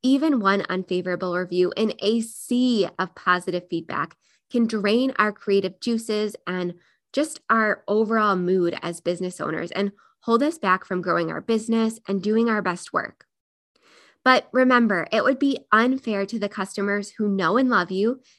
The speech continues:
you know, the ones who are showing up in your love notes folder, if you quit or stop innovating just because of a few negative reviews. Keep pushing on for them. And remember that the people who bite the hardest online are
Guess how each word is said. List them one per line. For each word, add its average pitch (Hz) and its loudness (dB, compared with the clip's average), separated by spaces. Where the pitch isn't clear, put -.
you 214 0
know, 196 4
the 202 2
ones 196 0
who 220 -2
are 190 0
showing 202 -2
up 190 -2
in 208 0
your 247 0
love 202 -2
notes 180 -6
folder, - -8
if 240 0
you 240 0
quit 262 -2
or 202 0
stop 254 0
innovating 196 0
just 233 -4
because 226 -2
of 185 -8
a 190 -4
few 196 -4
negative 170 -4
reviews. - -10
Keep 285 -2
pushing 226 -2
on 190 2
for 196 -4
them. 165 -2
And 196 0
remember 233 4
that 285 -2
the 269 -4
people 226 -2
who 220 -2
bite 196 2
the 254 -6
hardest 202 -4
online 180 0
are - 0